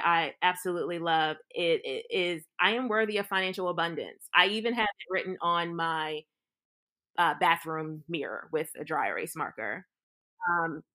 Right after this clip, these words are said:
and this one's important to me because it's forward looking, um, but it's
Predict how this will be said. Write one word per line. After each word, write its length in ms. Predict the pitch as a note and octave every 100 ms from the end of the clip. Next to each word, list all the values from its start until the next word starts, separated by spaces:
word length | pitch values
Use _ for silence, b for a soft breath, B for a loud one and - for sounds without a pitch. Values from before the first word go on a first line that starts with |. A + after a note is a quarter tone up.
| G#3
and 180 | G3+ G3+ F3+ A3
this 200 | B3+ -
one's 240 | C#4 B3+
important 460 | A#3 A3 G#3+ - G3+
to 120 | F#3
me 300 | F3+ F#3 F#3
because 280 | F3+ - E3
it's 200 | C#3+ - -
forward 340 | E3+ E3 E3 F3+
looking, 460 | A#3+ C#4+ D4 D#4 - _ _ _ _
um, 520 | F3+ F3+ F3 E3+ E3 - _
but 120 | F#3+
it's 260 | F#3+ F#3 -